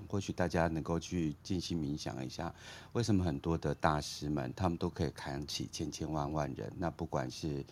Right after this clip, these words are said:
慈济啊、中台啊、法鼓山啊，这些，你就觉得他们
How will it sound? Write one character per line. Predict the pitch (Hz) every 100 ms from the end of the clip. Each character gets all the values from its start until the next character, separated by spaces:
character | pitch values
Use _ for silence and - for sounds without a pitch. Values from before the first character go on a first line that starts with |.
| - - -
慈 | - - 71
济 | - 85 71
啊、 | 65 64 62
中 | - 78 80
台 | - 67 64
啊、 | 64 64 64 - - -
法 | 71 69
鼓 | - 73
山 | - 71 69
啊， | 71 65
这 | 87
些， | 98 95
你 | 76
就 | 101
觉 | 98 90
得 | 82
他 | 98
们 | 90 80